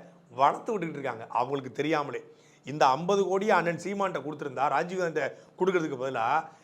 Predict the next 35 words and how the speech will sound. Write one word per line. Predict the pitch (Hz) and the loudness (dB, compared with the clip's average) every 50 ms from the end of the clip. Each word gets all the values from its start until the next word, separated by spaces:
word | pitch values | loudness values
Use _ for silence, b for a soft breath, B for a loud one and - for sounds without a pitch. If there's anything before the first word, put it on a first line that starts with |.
| B B | B B
அண்ணன் | B 147 147 131 - | B -6 -6 -6 -4
சீமானன்னு | - 180 220 233 240 226 214 196 190 196 | -2 -2 2 4 4 4 4 4 0 -2
இவங்க | 220 220 196 180 156 151 | -2 -2 -2 0 0 2
எல்லாத்தையும் | 180 190 190 170 160 208 180 | 2 2 2 0 -2 -8 -8
திமுகல | 170 214 214 220 202 202 180 | -6 -4 -2 0 2 2 2
சேர்த்து | 151 156 147 151 | 0 -2 -4 -4
விட்டுருப்பாரு. | - 139 127 123 113 110 - - - _ _ _ _ | -8 -8 -8 -8 -10 -10 -12 -16 -20 _ _ _ _
அவர் | - 127 135 | -2 0 2
அவ்வளவு | 131 131 143 156 147 | 2 2 2 0 -2
நல்லவர். | 147 147 160 160 156 - - - - - _ _ _ _ - | -2 -4 -2 -2 -4 -4 -6 -12 -18 -20 _ _ _ _ -6
இந்த | 147 147 151 190 | -4 -2 4 6
ஊடகங்கள் | 247 262 269 262 226 233 226 196 | 8 10 10 10 8 6 4 4
போடுற | 185 202 202 | 4 2 2
செய்தி, | 196 170 175 185 190 196 175 180 175 180 180 175 180 - - - | 2 2 2 0 0 0 0 2 2 2 2 0 -2 -8 -14 -20
இந்த | _ _ - 135 - | _ _ -8 -2 2
சோசியல் | 196 214 226 220 233 233 220 | 6 6 6 6 4 2 0
மீடியால | 202 196 196 190 175 170 | 0 2 4 4 4 4
வர்ற | 170 175 | 4 2
செய்தி, | 165 - 165 165 165 156 156 156 156 156 156 - B B B B B B | 0 0 -2 -4 -2 0 0 0 0 -2 -4 -8 B B B B B B
அதே | 139 156 196 226 226 | 2 6 8 8 8
போல | 208 208 214 | 8 8 6
வந்து | 208 196 185 185 196 208 202 196 185 165 - - - B B B B B | 6 6 4 4 4 4 4 4 2 0 -2 -6 -12 B B B B B
இந்த | - 180 185 | 2 6 6
அவங்கவங்க | 175 185 185 175 185 202 202 202 208 214 | 8 8 8 6 6 6 4 2 2 0
இப்ப | 208 170 - 190 | 0 0 -2 0
YouTube-ல | 180 190 214 202 220 196 185 | 2 2 2 2 0 0 0
பேசுறாங்க | 160 185 190 185 - 196 180 | 0 0 0 2 4 4 4
இல்லையா, | 165 | 4
இதெல்லாம் | 165 185 196 202 202 180 | 2 2 4 2 4 4
பார்க்கும்போது | 175 180 202 220 214 214 202 202 185 175 156 156 180 190 | 6 6 6 6 4 2 2 0 0 2 2 2 2 2
எனக்கு | 180 185 185 175 175 190 | 2 0 0 -2 0 2
ஒண்ணே | |
ஒண்ணு | 208 214 214 208 190 | 2 2 2 2 0
தான் | 170 175 170 | 0 2 2
தோணும். | 160 135 - | 2 0 -2